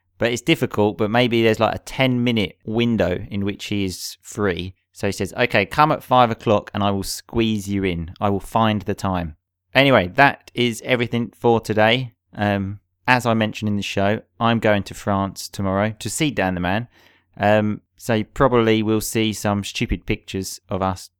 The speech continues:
doing stupid stuff. Um, I'm not a hundred percent sure if there'll be a podcast on Monday or Thursday next week. So look at the Facebook page,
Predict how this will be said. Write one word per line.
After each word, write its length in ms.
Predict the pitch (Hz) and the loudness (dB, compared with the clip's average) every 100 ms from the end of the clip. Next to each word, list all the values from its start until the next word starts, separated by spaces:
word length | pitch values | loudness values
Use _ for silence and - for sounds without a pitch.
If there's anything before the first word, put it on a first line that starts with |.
| _ _ _ - | _ _ _ -6
doing 220 | 95 92 | -4 -4
stupid 340 | - 98 98 | -4 -8 -8
stuff. 400 | - 117 104 - _ _ _ _ | -4 -2 -2 -4 _ _ _ _
Um, 460 | - 107 110 113 110 _ _ - | 0 2 4 2 -4 _ _ -6
I'm 220 | 113 127 | -4 0
not 200 | 151 135 | 0 0
a 40 | |
hundred 300 | 127 147 135 | -2 -2 -2
percent 360 | 127 127 131 123 | -4 -2 -2 -2
sure 420 | - 117 104 98 - | 0 2 2 0 -6
if 220 | 110 - | -12 -2
there'll 160 | 107 | 0
be 80 | 107 | 2
a 80 | 104 | 0
podcast 540 | - 110 - 101 98 - | 2 -2 -2 -4 -4 -8
on 140 | 101 | -6
Monday 400 | 101 107 101 95 - | -2 0 0 -2 -2
or 120 | 104 | -4
Thursday 680 | - - 101 95 - 90 90 _ | -4 -2 -2 -2 -4 -6 -8 _
next 320 | 101 - - | -8 -8 -6
week. 240 | 90 95 - | -4 -4 -4
So 300 | 120 101 85 _ | 0 0 -2 _
look 240 | 110 127 127 | -2 0 0
at 60 | |
the 60 | 107 | -4
Facebook 420 | - 117 - 113 | 0 0 0 -6
page, 380 | - 117 123 | -2 -2 -4